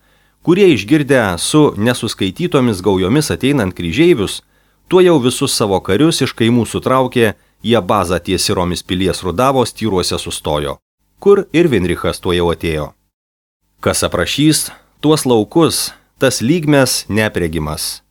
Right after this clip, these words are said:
kur šimtas tūkstančių žemaičių, lietuvių, gudų sustojo ir daugiau nei devyniasdešimt tūkstančių kryžeivių, anglų, prancūzų, vokiečių ir kitų giminių.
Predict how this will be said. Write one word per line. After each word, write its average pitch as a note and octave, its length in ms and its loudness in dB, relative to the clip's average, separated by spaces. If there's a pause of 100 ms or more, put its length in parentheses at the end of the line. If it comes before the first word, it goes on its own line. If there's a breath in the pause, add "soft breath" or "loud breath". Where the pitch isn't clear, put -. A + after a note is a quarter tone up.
(580)
kur F2+ 160 0
šimtas D3 520 0
tūkstančių A#2 560 -2
žemaičių, A2 600 0
lietuvių, D3 520 2
gudų A#2 320 0
sustojo C3+ 720 2 (360)
ir G2+ 140 0
daugiau G#2 360 2
nei G#2+ 160 0
devyniasdešimt G2+ 800 -2
tūkstančių G2+ 480 -4
kryžeivių, A2 580 0 (100)
anglų, G#2 440 -2
prancūzų, A2 640 -4
vokiečių A2+ 680 -2
ir G#2+ 160 -4
kitų G2 320 -6
giminių. E2 380 -4